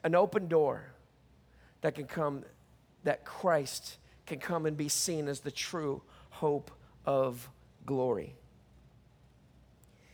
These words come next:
And he says, "That I may make it clear, which is how I ought to speak."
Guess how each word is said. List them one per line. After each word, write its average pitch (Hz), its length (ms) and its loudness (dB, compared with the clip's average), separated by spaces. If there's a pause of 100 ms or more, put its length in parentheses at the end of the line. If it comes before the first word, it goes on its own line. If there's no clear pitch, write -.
(300)
And 123 80 -4
he 123 40 -2
says, 123 520 0 (220)
"That 131 140 2
I 131 80 2
may 135 160 0
make 143 280 0
it - 100 -8
clear, 113 420 -4 (1080)
which - 180 -12
is - 140 -8
how 117 240 0
I 117 140 4
ought 113 240 0
to - 60 -12
speak." - 460 -8